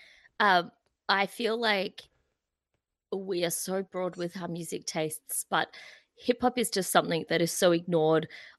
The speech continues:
on this podcast because I know it's not neither your or my first love. Um, and it's a genre that I'm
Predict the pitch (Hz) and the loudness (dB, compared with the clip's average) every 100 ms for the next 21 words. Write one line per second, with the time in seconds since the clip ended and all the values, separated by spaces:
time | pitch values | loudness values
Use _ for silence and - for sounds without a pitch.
0 | - 175 170 165 - 160 165 175 156 - | 2 4 4 2 4 4 6 4 4 2
1 | 170 180 170 170 165 170 - 170 - 160 | 0 4 6 6 6 4 2 0 2 0
2 | 156 160 156 151 156 160 147 156 170 - | 0 2 4 6 4 4 2 2 -2 -10
3 | - - - 165 151 - 156 151 151 - | -16 -12 4 6 6 4 8 8 6 -6
4 | - - - 175 156 160 160 - 175 165 | -14 -12 4 10 10 10 4 4 6 6
5 | - 175 165 170 170 180 170 160 160 175 | 4 2 4 4 6 4 4 4 4 0